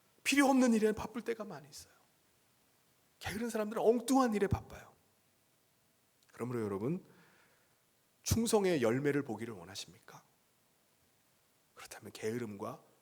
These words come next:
맞서 싸우시기 바랍니다. 우리 인간은 가만히 있으면 점점 게을러지는 것 같아요. 우리가 의지적으로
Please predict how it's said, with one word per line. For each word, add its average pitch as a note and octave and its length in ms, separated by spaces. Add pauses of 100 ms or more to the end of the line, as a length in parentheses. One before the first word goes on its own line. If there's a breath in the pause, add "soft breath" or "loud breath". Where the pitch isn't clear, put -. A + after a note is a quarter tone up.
(160)
맞서 - 260
싸우시기 D3+ 540
바랍니다. - 520 (1400)
우리 E3 120
인간은 D3+ 280
가만히 D3+ 360
있으면 C3 440
점점 C#3+ 300
게을러지는 C#3+ 580
것 - 80
같아요. - 280 (1300)
우리가 B2 260
의지적으로 E3 1040